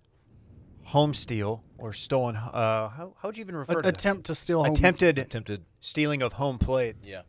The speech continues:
Speaker 2: by Margot. I think that's where I was.
Speaker 1: That was Margot.
Speaker 2: Yeah.
Speaker 1: Yeah, that was, uh, I, I guess that's his call, and I guess I don't know if that's gonna come back to haunt. I mean, obviously it did come back to haunt him 'cause
Speaker 3: Also
Speaker 1: they
Speaker 3: one of
Speaker 1: lost
Speaker 3: the more
Speaker 1: it.
Speaker 3: exciting plays in baseball.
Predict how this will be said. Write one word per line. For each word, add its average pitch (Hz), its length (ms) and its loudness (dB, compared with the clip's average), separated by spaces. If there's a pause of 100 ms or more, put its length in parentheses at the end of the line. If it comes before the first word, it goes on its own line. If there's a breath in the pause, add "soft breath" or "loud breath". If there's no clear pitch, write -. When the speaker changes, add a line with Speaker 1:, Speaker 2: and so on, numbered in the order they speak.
Speaker 2:
by 151 180 4
Margot. 135 400 -4
I 127 80 -4
think 135 240 -6
that's 131 240 -4
where 127 120 -4
I 127 40 -4
was. 127 60 -6
Speaker 1:
That 131 140 2
was 127 120 -4
Margot. 107 480 -2
Speaker 2:
Yeah. 113 60 -14 (400)
Speaker 1:
Yeah, 127 280 6
that 135 200 6
was, 147 200 0
uh, 131 260 6 (1500 soft breath)
I, - 120 -8 (140)
I 127 100 0
guess 143 240 4
that's 160 220 6
his 143 200 6
call, 139 480 8 (260)
and 123 140 -4
I 120 80 2
guess 131 320 2
I 131 100 2
don't 143 120 0
know 131 160 6
if - 80 -2
that's 139 200 2
gonna 127 200 -4
come 123 160 -2
back 117 180 0
to 113 80 -4
haunt. 113 180 -2
I 123 60 -4
mean, 120 120 -2
obviously 120 340 0
it 98 60 -8
did 107 140 -4
come 104 140 -4
back 98 180 -6
to 101 60 -8
haunt 98 180 -6
him 101 60 -6
'cause 104 140 2
Speaker 3:
Also 104 60 0
Speaker 1:
they - 40 2
Speaker 3:
one 127 80 2
of 113 60 2
Speaker 1:
lost 110 120 -2
Speaker 3:
the 117 60 -2
more 113 100 0
Speaker 1:
it. - 140 -14
Speaker 3:
exciting 107 520 -8
plays 113 280 -2
in 113 80 -6
baseball. 110 480 -4